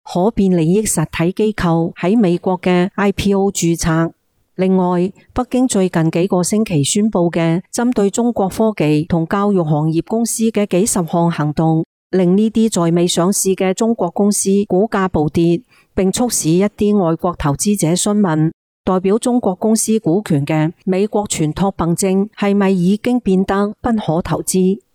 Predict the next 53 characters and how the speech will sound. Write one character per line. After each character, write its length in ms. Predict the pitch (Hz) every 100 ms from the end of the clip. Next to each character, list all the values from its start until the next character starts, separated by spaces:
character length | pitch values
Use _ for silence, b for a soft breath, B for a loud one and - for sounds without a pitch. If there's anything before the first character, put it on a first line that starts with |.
| _
促 180 | - 233
使 240 | - 185
美 200 | 220 196
國 200 | 190 196
證 200 | 196 220
交 200 | 220 247
會 200 | 233 185
更 220 | 226 220 226
加 180 | 240 247
謹 220 | 165 175
慎 360 | - 156 151 170
對 200 | 208 208
待 180 | 175
中 220 | 175 233 233
企 180 | 170
上 240 | 160 151 160
市。 180 | - 147 151 - _ _ _ _ - - - _ _ _
據 180 | - 226
華 140 | 208 151
爾 80 |
街 400 | 156 180 226 233
日 20 | 202 -
報 160 | 190
星 200 | 196 233
期 140 | 226 143
三 260 | - 202
報 180 | 208 165
道， 320 | 156 147 147 - _ _
最 200 | - 233
近 180 | 226 190
至 200 | - 208
少 220 | 196 180
兩 200 | 226 175
名 240 | 180 143 143
駐 240 | - 190
德 140 | 196 214
國 180 | - 165
嘅 160 | - 175
美 220 | 170 175
國 180 | - 202
官 220 | - 240 240
員 320 | 143 139 143
因 300 | 202 208 220
哈 180 | 220 226
瓦 200 | 208 160
那 180 | 185 147
綜 220 | - 220
合 80 | 190 -
症 320 | 185 180 190
尋 280 | - - 160
求 180 | 165 151
治 180 | - 165
療。 360 | 156 143 147